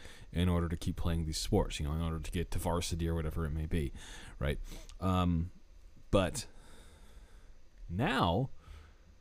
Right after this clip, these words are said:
I, I, I don't have that motive-, external motivating factor to kind of force myself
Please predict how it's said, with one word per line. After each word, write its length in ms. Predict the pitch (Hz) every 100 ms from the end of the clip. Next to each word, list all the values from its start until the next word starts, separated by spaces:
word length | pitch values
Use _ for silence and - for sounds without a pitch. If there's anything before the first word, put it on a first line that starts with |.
| - - - - - - - - -
I, 140 | 92 95
I, 280 | 107 127 104
I 100 | 143
don't 380 | 117 165 113 -
have 340 | 101 87 80 80
that 300 | 82 67 - - - - - - - -
motive-, 680 | 101 98 107 110 117 113 98 - -
external 800 | 156 - - - 143 127 113
motivating 840 | 107 92 95 98 104 98 95 90 82
factor 720 | - 113 110 - - 53 - - - - - - - - - - - - - - - -
to 580 | - 101 87 87 85 80
kind 220 | - 95 87
of 60 |
force 540 | - - 127 127 - -
myself 800 | 87 82 - 80 76 76 -